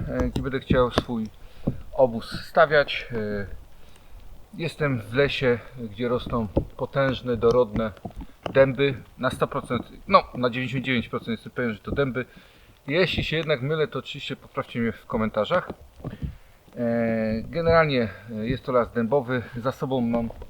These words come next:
gęstą roślinność, e, e, gęsto zara-, e, zarośnięty obszar, przez który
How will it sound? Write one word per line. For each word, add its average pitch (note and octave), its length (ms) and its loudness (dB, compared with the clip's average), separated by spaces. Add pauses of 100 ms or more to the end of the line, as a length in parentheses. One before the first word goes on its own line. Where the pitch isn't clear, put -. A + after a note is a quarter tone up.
(240)
gęstą C3 640 2 (300)
roślinność, C3 680 -2
e, - 40 -12 (1040)
e, G2+ 180 -4
gęsto A#2 400 -2
zara-, A2+ 480 0
e, - 20 -6
zarośnięty A#2 640 -2
obszar, B2 320 0
przez - 220 0
który A#2+ 300 -8